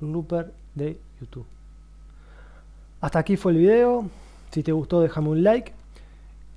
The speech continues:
Acordate de que este es mi canal secundario. En la descripción vas a tener mi canal primario, donde está actualizado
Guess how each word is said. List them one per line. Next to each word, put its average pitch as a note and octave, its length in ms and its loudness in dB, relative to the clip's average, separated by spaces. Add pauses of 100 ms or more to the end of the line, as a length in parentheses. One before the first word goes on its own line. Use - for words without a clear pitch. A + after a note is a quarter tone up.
(160)
Acordate F#3 460 2
de F#3+ 160 2
que G#3 340 -4
este G3 300 -2
es E3+ 160 -4
mi G3 180 -2
canal F3+ 320 0
secundario. F#3+ 880 -2 (180)
En C3+ 380 -10
la C3+ 80 -8
descripción D3 420 -6
vas E3 200 -4
a C#3 40 -6
tener D#3 160 -2
mi E3 120 -2
canal D3 240 -2
primario, F#3 540 -2
donde C#3+ 420 -6
está F3+ 580 -4
actualizado D3+ 880 -2